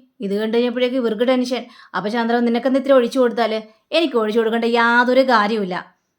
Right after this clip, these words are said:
ദേ, ടേബിളിന്റെ പുറത്തുള്ള ആ ചട്നി അവൾക്ക് ഒഴിച്ച് കഴിക്കാൻ പറ്റുമെങ്കിൽ കഴിച്ചാ മതി, അല്ലാതെ എന്നോട് പറയേണ്ട ആവശ്യമൊന്നുമില്ലെന്ന്" പറഞ്ഞുകൊണ്ട് നമ്മുടെ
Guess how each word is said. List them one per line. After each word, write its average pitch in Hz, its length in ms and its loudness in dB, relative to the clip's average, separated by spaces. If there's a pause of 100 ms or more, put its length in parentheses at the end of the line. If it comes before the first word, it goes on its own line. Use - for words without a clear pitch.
(140)
ദേ, 240 360 -2 (280)
ടേബിളിന്റെ 277 460 6
പുറത്തുള്ള 233 840 2
ആ 240 160 4
ചട്നി 247 360 -2
അവൾക്ക് 233 340 0
ഒഴിച്ച് 240 300 0
കഴിക്കാൻ 247 380 -2
പറ്റുമെങ്കിൽ 247 360 0
കഴിച്ചാ 269 380 0
മതി, 202 260 -2 (240)
അല്ലാതെ 262 320 4
എന്നോട് 277 440 4
പറയേണ്ട 247 280 2
ആവശ്യമൊന്നുമില്ലെന്ന്" 220 600 -2
പറഞ്ഞുകൊണ്ട് 196 460 -4 (680)
നമ്മുടെ 226 460 -4